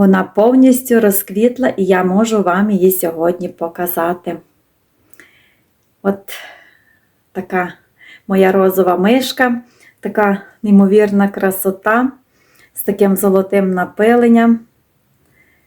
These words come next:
Люблю дуже оцю маленьку красу. Це моя літня пісня. Summer Song.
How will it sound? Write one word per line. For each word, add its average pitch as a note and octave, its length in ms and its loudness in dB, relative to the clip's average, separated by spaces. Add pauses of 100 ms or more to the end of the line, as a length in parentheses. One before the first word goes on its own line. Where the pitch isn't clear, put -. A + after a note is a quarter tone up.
(420)
Люблю G3 340 0
дуже G3 340 2
оцю G3 460 0 (260)
маленьку G#3 540 0
красу. A3+ 680 0 (1900)
Це G3+ 140 0
моя G3 280 4
літня G3 480 0
пісня. B3 720 0 (3000)
Summer F3+ 500 -6
Song. B3+ 400 -2